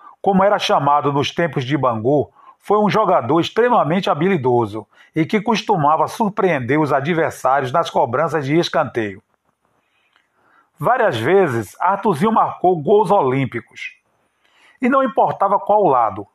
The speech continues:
Arthurzinho, mesmo sendo destro, batia com a mesma eficiência os escanteios, tanto pelo lado direito quanto pelo lado esquerdo, o que não é comum.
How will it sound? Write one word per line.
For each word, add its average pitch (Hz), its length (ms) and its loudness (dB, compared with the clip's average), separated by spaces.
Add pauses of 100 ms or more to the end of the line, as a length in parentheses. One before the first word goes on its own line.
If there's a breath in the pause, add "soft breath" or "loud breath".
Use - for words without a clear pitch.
(100)
Arthurzinho, 170 800 0 (260 soft breath)
mesmo 196 380 2
sendo 156 280 -2
destro, 120 520 -4 (240 loud breath)
batia 185 460 0
com 208 180 0
a 175 60 2
mesma 175 400 2
eficiência 143 840 -4
os 151 200 -2
escanteios, 131 880 -2 (320 loud breath)
tanto 214 260 0
pelo 185 220 0
lado 160 240 2
direito 143 540 0
quanto 208 360 -2
pelo 170 220 2
lado 175 180 2
esquerdo, 123 560 -2 (300 loud breath)
o - 140 0
que - 160 0
não 220 240 2
é 208 80 2
comum. 127 500 -2